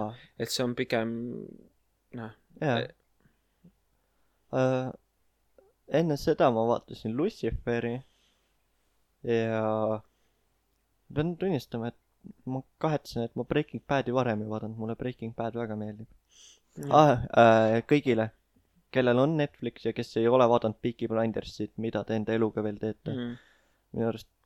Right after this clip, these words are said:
Speaker 2: kõige parem sari, mida ma eales näinud olen.
Speaker 1: Äh, mi-, kui üks sari, mida mina soovitan Netflixist, on Jessica Jones.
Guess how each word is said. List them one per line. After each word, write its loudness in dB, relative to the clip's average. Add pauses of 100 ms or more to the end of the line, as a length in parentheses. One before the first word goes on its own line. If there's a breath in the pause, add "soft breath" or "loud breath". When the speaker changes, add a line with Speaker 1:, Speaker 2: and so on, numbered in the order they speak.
(180)
Speaker 2:
kõige 0
parem 0
sari, -2
mida -2
ma -2
eales -6
näinud -6
olen. -10 (1800 soft breath)
Speaker 1:
Äh, -4 (1600)
mi-, -6
kui 8 (160)
üks 0
sari, 4
mida -2
mina -4
soovitan -4 (100)
Netflixist, -8
on -10
Jessica -2
Jones. -4